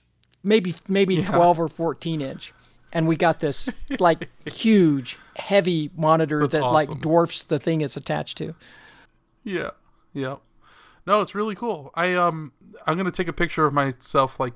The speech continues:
Speaker 2: using the Android tablet microwave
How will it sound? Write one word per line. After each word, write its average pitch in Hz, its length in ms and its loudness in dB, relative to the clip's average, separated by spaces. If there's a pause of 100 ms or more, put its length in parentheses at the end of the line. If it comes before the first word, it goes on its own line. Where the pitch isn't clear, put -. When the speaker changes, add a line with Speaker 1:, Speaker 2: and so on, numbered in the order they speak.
Speaker 2:
using 139 320 -4
the 135 100 -6
Android 127 360 -6
tablet 127 480 -2 (640)
microwave 123 840 -4